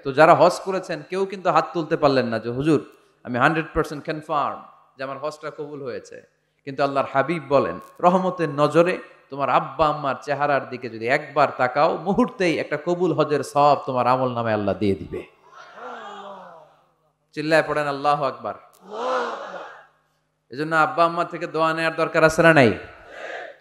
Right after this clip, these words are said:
দোয়া চাইবেন, দোয়া চাইবেন। মায়ের মর্যাদা অনেক বেশি, বাবার চেয়ে তিন গুণ বেশি কমসে কম। কয় গুণ বেশি? মা, মা, মা, তারপর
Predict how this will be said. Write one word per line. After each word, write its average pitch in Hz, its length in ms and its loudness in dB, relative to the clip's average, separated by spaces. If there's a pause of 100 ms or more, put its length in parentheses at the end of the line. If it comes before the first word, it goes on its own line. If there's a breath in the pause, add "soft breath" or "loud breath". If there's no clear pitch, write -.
(120)
দোয়া 156 220 4
চাইবেন, 151 500 -2 (1200)
দোয়া 127 220 4
চাইবেন। 110 460 2
মায়ের 165 340 6
মর্যাদা 180 400 -2
অনেক 175 320 -4
বেশি, 160 320 -12 (540)
বাবার 160 260 2
চেয়ে 160 240 -12
তিন 185 220 -6
গুণ 175 220 -6
বেশি 135 240 -6
কমসে 131 340 -8
কম। 101 280 -8
কয় 147 140 4
গুণ 165 160 -2
বেশি? 151 360 4 (800)
মা, 156 500 0 (360)
মা, 135 420 -4 (580)
মা, 117 420 0 (440)
তারপর 139 460 6